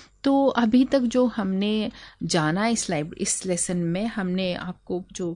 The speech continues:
कितनी तरह की जो हमने बताई, आपको special academic library, special library, public library और, अ, कितनी तरह की academic libraries में कौन-कौन सी libraries आती हैं, special libraries में कौन-कौन सी libraries आती हैं,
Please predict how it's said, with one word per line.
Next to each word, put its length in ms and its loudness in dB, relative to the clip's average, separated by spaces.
कितनी 220 -10
तरह 240 -6
की 240 -8
जो 160 -6
हमने 260 -4
बताई, 480 -6
आपको 280 -6
special 680 -8
academic 500 -2
library, 540 -4
special 460 -4
library, 480 -4
public 480 -8
library 500 -4
और, 300 -2
अ, 180 0
कितनी 360 -6
तरह 420 -4
की 280 -2
academic 420 -6
libraries 400 -4
में 100 -2
कौन-कौन 440 -6
सी 160 -6
libraries 440 -6
आती 240 -8
हैं, 160 -6
special 400 -10
libraries 440 -8
में 100 -8
कौन-कौन 380 -6
सी 140 -4
libraries 480 -6
आती 340 -8
हैं, 200 -4